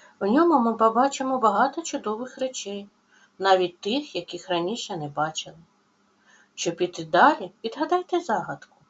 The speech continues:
Ми день не спимо, ми ніч не спимо.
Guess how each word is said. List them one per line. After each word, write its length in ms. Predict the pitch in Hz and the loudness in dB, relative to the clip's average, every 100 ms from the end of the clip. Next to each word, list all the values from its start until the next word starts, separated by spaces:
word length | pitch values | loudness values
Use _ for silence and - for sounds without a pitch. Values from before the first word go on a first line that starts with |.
| _ _ _ _ _ _ _ _ _ | _ _ _ _ _ _ _ _ _
Ми 160 | 180 170 | -4 -4
день 480 | 165 254 349 330 262 | 4 4 4 -2 -6
не 120 | 254 | -8
спимо, 680 | - - 233 208 185 160 160 _ _ _ | -8 -4 -2 -2 -6 -8 -12 _ _ _
ми 180 | 196 320 | 0 0
ніч 380 | 330 214 208 - | 2 -2 -6 -8
не 100 | 196 | -8
спимо. 540 | - - 190 185 180 | -8 -6 -4 -4 -6